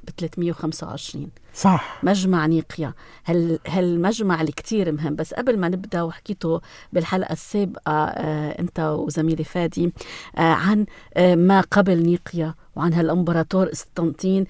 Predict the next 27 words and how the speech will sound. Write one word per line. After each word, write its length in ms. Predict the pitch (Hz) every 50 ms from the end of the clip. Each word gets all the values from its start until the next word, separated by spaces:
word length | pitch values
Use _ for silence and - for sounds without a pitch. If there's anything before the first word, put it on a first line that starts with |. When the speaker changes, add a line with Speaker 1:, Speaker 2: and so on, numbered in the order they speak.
| - - - -
Speaker 1:
يلي 180 | 165 175 175
هو 160 | 170 196 190 180
داعي 360 | 156 196 202 175 165 160 143
لهال-، 520 | 143 147 151 156 147 147 143 143 143 -
Speaker 2:
نعم. 180 | 139 131 123 107 - - - - - - -
Speaker 1:
لهالمجمع 800 | 170 170 175 180 170 165 170 185 190 165 165 160 156 143 135
الكبير. 540 | 139 147 - - - 208 185 170 160 147 - - - - - - - - - - -
آه، 140 | 170 170 170
ليش 340 | 170 233 320 349 320 - -
قسطنطين 600 | - - - - 185 180 - - 202 208 185 165
صار 320 | - - 196 180 180 170
مسيحي؟ 760 | 160 160 160 - - 190 180 185 - - - 156 160 160 165 - - - - -
غير 280 | 165 208 285 311 - - -
أبعد 360 | 269 262 240 202 196 175 175
من 140 | 175 170 151
إنه 240 | - 180 180 170 156
هيليني 680 | 165 165 180 170 170 185 190 180 175 165 156 - -
أمه، 380 | 180 175 170 165 160 156 156 160 - - - - - - -
آه، 140 | - 160 160
يلي 480 | 160 160 165 170 165 160 160 151 143 165
هديته 400 | 160 143 180 208 - - 156 135
على 180 | 123 147 147
المسيحية، 420 | 147 143 143 151 - - - 143 131
Speaker 2:
صحيح. 340 | 165 165 156 - 107 117 -
Speaker 1:
صار 180 | 220 247 262
معه 340 | 233 202 170 139 - - -
أعجوبة. 420 | 143 147 - 170 160 208 - -